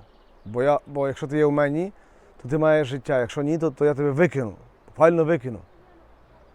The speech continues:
А ми сьогодні там слухали якусь науку на такій формації, і в-, прозвучало гарне питання. І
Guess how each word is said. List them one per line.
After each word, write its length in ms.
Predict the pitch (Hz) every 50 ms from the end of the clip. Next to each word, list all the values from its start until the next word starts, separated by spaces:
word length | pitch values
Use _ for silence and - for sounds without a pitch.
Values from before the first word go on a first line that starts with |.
| _ _ _ _ -
А 60 | 151
ми 100 | 151 156
сьогодні 320 | 135 151 160 156 147 143 135
там 200 | 156 147 143 - - - -
слухали 360 | - - 143 127 151 143 143
якусь 300 | 135 - 147 143 - -
науку 320 | 135 151 175 196 165 175
на 220 | 143 147 147 139 135 _ _ _ _ _ _ _ _ _ _ _ _ _
такій 220 | - - - - 139
формації, 760 | 113 147 151 147 160 160 156 - - - 151 147 139 131 - _ _ _ _ _ _ _ _ _ - -
і 280 | 139 143 143 147 147 143
в-, 320 | 135 - - 139 - - _ _ -
прозвучало 460 | - 151 151 151 139 156 185 180 170
гарне 260 | 160 170 160 165 165
питання. 460 | 135 151 - 170 160 143 123 107 - - - - - - - - - - - - _ - - _ _ _ _ -
І 200 | 143 151 143